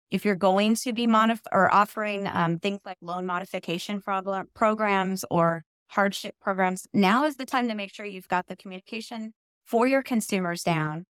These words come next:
and you're ready to start communicating that should you need it, right? Should we see that kind of, um, stress, uh, become apparent in certain portfolios and you want to proactively start moving to that, uh, direction? You know, sure, well, their, their experience, right,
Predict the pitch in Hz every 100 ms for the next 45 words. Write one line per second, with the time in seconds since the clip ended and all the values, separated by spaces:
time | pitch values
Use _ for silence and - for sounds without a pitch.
0 | _ - 208 214 202 202 214 240 - 202
1 | 202 190 208 185 185 - 185 180 170 -
2 | 202 170 175 156 - - - 170 - -
3 | 220 208 202 - 190 180 170 - 170 165
4 | 165 - _ _ _ _ - 180 160 160
5 | - 190 165 - _ _ _ _ - 185
6 | 170 180 - 170 165 208 180 175 175 170
7 | 175 170 - 160 - 170 165 165 165 160
8 | - 180 170 165 - 180 165 - 175 160
9 | 160 170 151 - 185 170 170 165 - 160
10 | 156 - 165 151 156 170 156 160 - 120
11 | 160 _ _ _ _ - 185 175 - 196
12 | 208 185 202 180 185 165 180 175 170 -
13 | 170 - - 220 214 202 175 160 - -
14 | 170 196